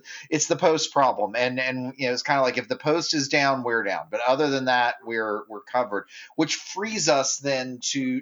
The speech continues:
to do our own, um, U X work and, and unique features,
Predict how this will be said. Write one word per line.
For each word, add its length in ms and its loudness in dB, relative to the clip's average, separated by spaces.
to 140 -2
do 280 0
our 240 2
own, 400 -6
um, 560 0
U 280 2
X 280 2
work 400 0
and, 280 0
and 180 0
unique 380 -4
features, 760 -2